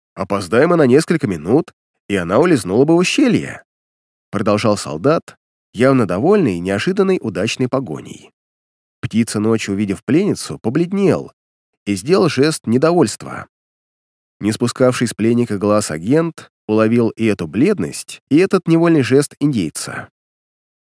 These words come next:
Обменявшись долгим и выразительным взглядом, застывшим в гордой позе птицей ночи, девочка неожиданным движением выскользнула из рук державшего её солдата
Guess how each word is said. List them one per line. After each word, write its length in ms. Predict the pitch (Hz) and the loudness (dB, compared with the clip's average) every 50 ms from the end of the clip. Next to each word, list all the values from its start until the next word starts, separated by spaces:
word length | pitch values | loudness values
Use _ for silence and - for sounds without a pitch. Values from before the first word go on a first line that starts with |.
| _ _ _ _ | _ _ _ _
Обменявшись 640 | - 90 92 110 127 165 185 202 190 - 160 123 107 | -6 -4 0 0 2 2 2 0 0 -2 -4 -2 2
долгим 540 | - 127 151 151 147 135 139 139 131 120 - _ | 4 4 4 4 2 2 2 2 0 0 -4 _
и 60 | - | -4
выразительным 500 | 110 113 110 117 120 131 127 135 120 107 | -2 0 2 2 2 2 2 0 0 0
взглядом, 500 | 101 87 - 95 113 123 123 120 117 110 | -2 -2 0 0 2 2 2 2 0 -2
застывшим 560 | 104 90 98 98 - - 123 127 - - 113 98 | -2 -4 -4 -6 -2 -2 -2 -2 -2 -2 -4 -4
в 40 | |
гордой 300 | 82 107 110 - 107 110 | 0 0 0 2 0 -2
позе 300 | - - 101 110 110 92 | -2 0 0 0 0 -2
птицей 380 | 98 - - 113 113 - - 85 | -6 -6 -4 -4 -4 -2 -4 -4
ночи, 520 | 80 107 160 190 180 - - - - - - _ _ _ _ _ _ _ _ _ _ _ _ _ _ - | -2 0 0 -2 -2 -4 -8 -10 -12 -14 -18 _ _ _ _ _ _ _ _ _ _ _ _ _ _ -12
девочка 480 | 87 82 139 170 185 180 - - 160 | -2 0 2 2 2 0 -2 -2 0
неожиданным 480 | 156 156 151 135 156 151 151 156 147 139 | 2 2 2 2 2 2 2 2 2 2
движением 640 | 117 120 120 110 123 135 135 127 123 123 120 107 95 | 2 0 0 2 2 2 2 2 2 2 0 -2 0
выскользнула 580 | 87 117 135 - - 120 117 110 120 110 110 | 0 0 0 0 0 -2 -2 0 0 2 2
из 140 | 110 104 95 | 2 0 0
рук 180 | 107 120 120 113 | 0 0 0 0
державшего 520 | 104 104 98 110 110 113 113 - 98 95 | -2 -4 -2 0 0 0 0 -2 -2 0
её 180 | 98 101 107 110 | 2 2 0 0
солдата 760 | - - 82 87 107 156 147 - - - 69 60 50 - | -2 -4 -6 -4 -2 -2 -2 -2 -6 -10 -14 -14 -14 -18